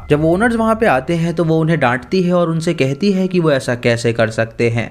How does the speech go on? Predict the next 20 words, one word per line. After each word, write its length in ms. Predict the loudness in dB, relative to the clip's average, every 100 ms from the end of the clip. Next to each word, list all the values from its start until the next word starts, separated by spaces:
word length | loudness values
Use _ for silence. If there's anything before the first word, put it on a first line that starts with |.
| -4
उनकी 260 | -2 0 2
डील 200 | 2 2
हुई 200 | 0 0
थी 140 | -2
कि 120 | 0
वो 140 | 0 0
उसे 200 | 0 0
ही 100 | 0
फ्लैट 340 | 0 0 0
देंगे, 320 | 0 0 0
लेकिन 240 | 0 0 0
वो 100 | 0
किसी 240 | 0 0
और 180 | 0 0
को 120 | -2
फ्लैट 340 | 0 0 0 0
कैसे 300 | -2 0 0
दे 160 | 0 -2
सकते 380 | -2 -6 -2 0
हैं। 280 | 0 -6